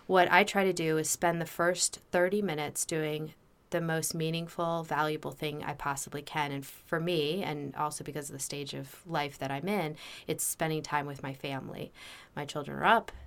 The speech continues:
they're little, so they need attention. And so this is the perfect time to do it anyway. Um, but what it does is it, if I can spend thirty, at, at minimum,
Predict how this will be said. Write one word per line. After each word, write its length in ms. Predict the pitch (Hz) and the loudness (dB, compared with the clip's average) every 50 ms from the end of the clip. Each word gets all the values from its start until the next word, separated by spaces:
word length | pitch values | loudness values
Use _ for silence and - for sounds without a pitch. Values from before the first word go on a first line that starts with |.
| - - | -8 -4
they're 180 | - 160 156 | -2 -2 2
little, 420 | 175 220 226 214 202 202 202 208 202 - | 6 6 6 8 8 6 6 4 2 -4
so 400 | - - 160 156 151 151 151 151 | -4 2 2 4 4 4 2 2
they 200 | 156 170 180 185 | 2 2 2 4
need 260 | 202 226 240 226 202 | 4 4 4 4 4
attention. 680 | 175 175 - 156 156 - - 156 151 160 175 190 196 - | 2 2 2 0 0 2 2 2 2 2 0 -2 -4 -2
And 300 | - 160 151 156 156 160 | 0 0 0 0 -2 -4
so 120 | - - 156 | -4 -4 -2
this 180 | 165 156 - | -2 -2 -2
is 120 | 175 165 165 | -2 -4 -6
the 60 | - | -6
perfect 360 | - - 180 175 - 175 - | 0 0 0 0 0 -2 -2
time 260 | - 160 147 147 165 | -2 -2 -2 -2 -4
to 100 | - - | -6 -4
do 140 | - 156 151 | -2 0 0
it 80 | 147 - | 0 2
anyway. 520 | - 220 247 190 151 139 131 147 202 240 - - - - - - - | 2 2 2 4 4 4 4 2 2 0 -2 -8 -12 -12 -12 -12 -8
Um, 220 | 170 151 151 151 156 - - 170 | -6 -6 -6 -6 -8 -12 -4 4
but 180 | 180 185 170 | 6 6 6
what 140 | 185 185 180 | 8 8 6
it 100 | 175 170 | 6 6
does 240 | - 190 190 190 180 | 6 6 6 6 4
is 160 | 180 175 165 | 2 0 0
it, 160 | 160 - - - _ _ _ _ - | 0 -2 -4 -6 _ _ _ _ -2
if 180 | 180 170 170 185 | 0 2 4 4
I 100 | 180 180 | 4 4
can 160 | - 202 190 | 4 0 0
spend 480 | - - - - 175 170 170 170 - - | 0 0 2 4 4 4 2 0 -2 2
thirty, 520 | 185 175 175 180 180 190 185 185 175 - | 6 8 8 8 6 6 4 4 2 2
at, 180 | 175 170 - - - | 2 0 0 0 -2
at 160 | 170 170 170 165 | -2 0 0 2
minimum, 540 | 165 175 175 160 151 139 139 160 170 170 | 4 4 6 6 4 2 0 -2 -4 -8